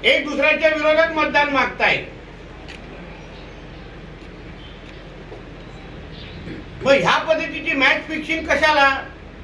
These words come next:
याचं उत्तर माजी आमदार वैभव नाईकांनी दिलं पाहिजे. ते गप्प कशाला आहे? तुम्हाला अगर कणकवलीमध्ये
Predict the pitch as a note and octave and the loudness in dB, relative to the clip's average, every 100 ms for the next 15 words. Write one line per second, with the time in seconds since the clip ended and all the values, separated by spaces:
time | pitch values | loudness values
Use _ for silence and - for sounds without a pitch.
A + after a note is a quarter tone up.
0 | - - - - - - F#3 F#3+ D4 C#4 | -16 -16 -16 -16 -16 -2 2 4 6 6
1 | - C#4+ D#4 D4 C4 C#4 D4 C#4+ C#4+ C#4+ | 4 4 4 6 4 6 4 4 2 6
2 | C#4 C#4 D4+ D4 C#4+ D#4 F4 D#4+ F#4 F#4+ | 8 6 4 2 2 0 0 2 2 4
3 | E4+ C#4+ C#4 - - - - B5 A#5+ A#5+ | 4 4 2 0 -8 -14 -10 -10 -10 -14
4 | A#5+ - - - - - - - - D4 | -14 -14 -14 -14 -14 -14 -14 -12 4 6
5 | B3+ C4+ F4+ F4+ E4 D#4 D4+ C#4 C4 C4+ | 6 4 4 6 6 6 6 6 6 2
6 | - - - - - - - - - - | -2 -12 -16 -16 -16 -18 -16 -16 -16 -16
7 | - - - F#3 F#3+ - - A#3+ C#4 D4 | -14 -14 -12 -12 -12 -14 -4 4 6 8
8 | D4+ C#4+ D#4 - B3 B3 D#4 D#4+ E4+ D4+ | 6 6 2 4 2 4 4 4 6 6
9 | C#4 B3+ C#4 | 8 8 6